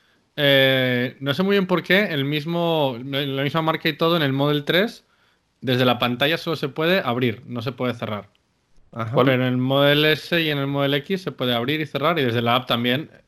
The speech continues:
Speaker 1: para todos.
Speaker 3: ¿Cuál es
Speaker 2: Muy
Speaker 3: ese?
Speaker 2: bien.
Speaker 3: ¿El, el Hanshaw?
Speaker 1: Sí.
Speaker 3: Ah, yo,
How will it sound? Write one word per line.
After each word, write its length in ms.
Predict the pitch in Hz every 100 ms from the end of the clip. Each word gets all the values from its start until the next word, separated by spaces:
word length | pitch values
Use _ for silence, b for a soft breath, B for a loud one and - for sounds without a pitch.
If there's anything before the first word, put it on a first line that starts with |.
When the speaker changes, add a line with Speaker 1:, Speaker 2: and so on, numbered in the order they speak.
| _
Speaker 1:
para 240 | 117 110 107
todos. 460 | 107 101 110 - _ _ _
Speaker 3:
¿Cuál 240 | 123 147
es 40 | 147
Speaker 2:
Muy 40 | 107 117
Speaker 3:
ese? 160 | 107 107
Speaker 2:
bien. 180 | 98 -
Speaker 3:
¿El, 80 | 113
el 0 | 123
Hanshaw? 500 | 190 190 - 98 107 - _ _ _ - -
Speaker 1:
Sí. 220 | - 117 113 _ _ _ _ _ _ -
Speaker 3:
Ah, 500 | - 104 107 107 104
yo, 100 | 104